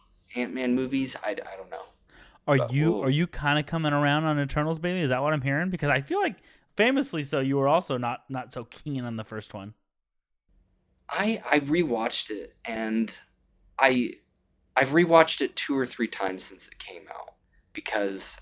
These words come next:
Speaker 1: I was like, "This movie can't be as bad as I thought it was." And, like, it has its problems, like any movie does. But I, I don't think it deserves all the hate that it got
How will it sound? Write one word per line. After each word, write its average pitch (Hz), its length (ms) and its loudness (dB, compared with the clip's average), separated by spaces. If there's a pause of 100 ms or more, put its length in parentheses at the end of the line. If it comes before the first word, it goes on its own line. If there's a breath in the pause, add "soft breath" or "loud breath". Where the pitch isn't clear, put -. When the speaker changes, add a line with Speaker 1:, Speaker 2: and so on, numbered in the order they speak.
Speaker 1:
I 113 120 2
was 107 260 -4
like, 110 360 -6
"This 151 200 -4
movie 156 260 -4
can't - 360 -14
be 104 140 -4
as 92 100 -4
bad 87 280 -8
as - 120 -10
I - 80 -14
thought - 260 -10
it - 120 -14
was." - 340 -16 (580 soft breath)
And, 107 500 0 (1000)
like, 113 180 4
it 143 120 0
has 131 360 4
its 117 140 -6
problems, 92 760 -2 (260)
like 104 280 -4
any 107 200 -2
movie 101 300 -2
does. - 460 -12 (640 soft breath)
But 120 100 4
I, 117 220 4 (140)
I 117 80 4 (120)
don't 117 320 0
think 113 260 -8
it - 120 -8
deserves 98 560 -4
all 95 280 -2
the 90 100 -10
hate - 480 -8
that 92 120 -8
it - 200 -12
got - 420 -12